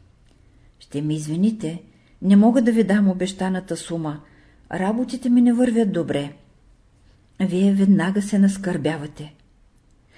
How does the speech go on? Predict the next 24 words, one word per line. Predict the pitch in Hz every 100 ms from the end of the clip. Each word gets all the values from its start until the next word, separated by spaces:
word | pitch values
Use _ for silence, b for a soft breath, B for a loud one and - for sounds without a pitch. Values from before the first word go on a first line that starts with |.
| b b -
Защо | 151 147 - 311 330
трябва | 311 320 294
да | 208 170
скърбите? | - - 147 139 135 120 - _ _ _ _ _ _ b b b b
Преди | 151 151 156
всичко, | - 180 - 254
този | 233 214 226
човек | 247 254 170 180 - -
никога | 226 220 269 330
не | 311
е | 269
могъл | 214 185 160
да | 160
ви | 151
даде | 143 143 131
нещо. | 127 123 - 143 - _ _ _ _ _ _ _ B B B B
Ако | 196 196 208
някой | 262 - 320
човек | - 220 226
днес | 190 202 214 -
каже, | 208 220 190
че | - 165
ви | 165
обича, | 156 208 220 -